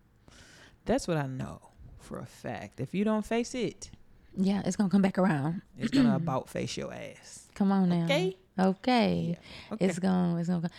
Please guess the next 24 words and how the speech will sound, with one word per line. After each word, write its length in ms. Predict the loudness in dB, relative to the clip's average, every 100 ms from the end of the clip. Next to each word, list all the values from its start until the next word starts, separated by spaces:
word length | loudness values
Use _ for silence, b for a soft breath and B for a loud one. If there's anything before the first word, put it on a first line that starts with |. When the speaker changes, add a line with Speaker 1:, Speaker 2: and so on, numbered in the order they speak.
| B B
Speaker 2:
I 100 | -2
say, 520 | 0 0 2 2 0 -2
like, 220 | -4 -4
twenty 480 | -2 2 4 2 0
twenty 580 | -2 -2 0 0 0 -2 _ 2
is 160 | 4 6
when 200 | 6 6
we 360 | 6 6 4 0 b b b b b _ _ _ -6
had 220 | 0 0
our 160 | -2 -4
very 460 | 0 2 4 4
first, 600 | 0 -2 -2 -4 -8 -18 -14 -10
like, 200 | -10 -10 -12
h-, 220 | -10 -10 2
I 80 | 4
would 160 | 4 2
say 140 | -2
hard 500 | -4 6 10 10 10
conversation. 840 | 4 2 2 -2 -4 -6 -10 -10 -12 _ _ _ 6
Do 80 |
you 100 | 8 8
remember 200 | 6 2
that? 140 | 2 -2
Speaker 1:
Yes. 280 | -6 -14 -18